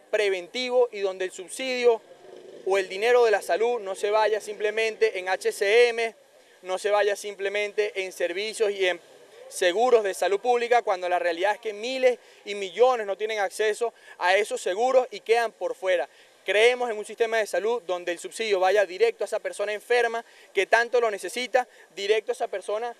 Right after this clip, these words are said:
que está necesitada para tener a su hijo y no tiene una cama y tiene que ruletear por toda Caracas para encontrar ese lugar digno donde tener a su niño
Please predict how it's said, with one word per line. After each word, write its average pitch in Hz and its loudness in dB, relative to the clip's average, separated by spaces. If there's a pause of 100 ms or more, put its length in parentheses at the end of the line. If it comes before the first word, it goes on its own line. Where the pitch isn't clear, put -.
(320)
que 208 -2
está 208 -2
necesitada 233 -2
para 214 -2
tener 185 -8
a 240 -2
su 214 -12
hijo 262 -8
y 233 -12
no 220 -10
tiene 247 -8
una 220 -8
cama 226 -6
y 208 -10
tiene 214 -12
que 202 -8
ruletear 196 -4
por 202 -6
toda 214 0
Caracas 196 -6 (240)
para 202 -2
encontrar 190 -6
ese 208 -8
lugar 180 -4
digno 202 -6
donde 190 -4
tener 185 -10
a 214 -4
su 170 -14
niño 240 -10